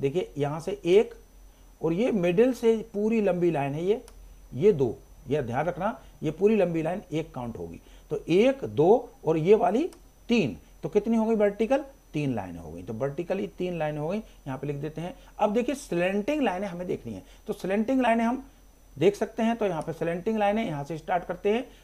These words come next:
तो यहाँ पे एक, ठीक है, उसके बाद में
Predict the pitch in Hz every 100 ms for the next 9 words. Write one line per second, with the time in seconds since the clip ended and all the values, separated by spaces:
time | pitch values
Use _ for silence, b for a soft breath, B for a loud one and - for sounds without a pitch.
0 | B 180 175 175 226 254 - - 156 190
1 | 247 - - - - - - - - -
2 | - - - 196 262 262 - b b b
3 | 170 - 254 226 226 226 285